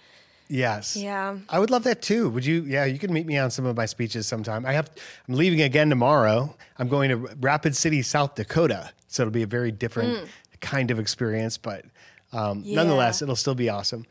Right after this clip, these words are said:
Speaker 1: But we were only there a few
Speaker 2: <laughs>
Speaker 1: nights, and, and,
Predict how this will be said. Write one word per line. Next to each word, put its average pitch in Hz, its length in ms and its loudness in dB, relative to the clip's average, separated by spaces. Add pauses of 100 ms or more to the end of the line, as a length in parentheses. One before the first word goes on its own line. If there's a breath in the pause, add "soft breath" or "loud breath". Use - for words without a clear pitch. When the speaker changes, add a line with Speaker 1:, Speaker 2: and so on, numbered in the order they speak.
(320 loud breath)
Speaker 1:
But 160 80 -4
we 196 140 0
were 262 100 2
only 240 160 4
there 170 180 6
a 170 60 4
few 160 280 2
Speaker 2:
<laughs> 151 180 4
Speaker 1:
nights, - 460 -2 (120)
and, 127 380 0
and, 131 400 -2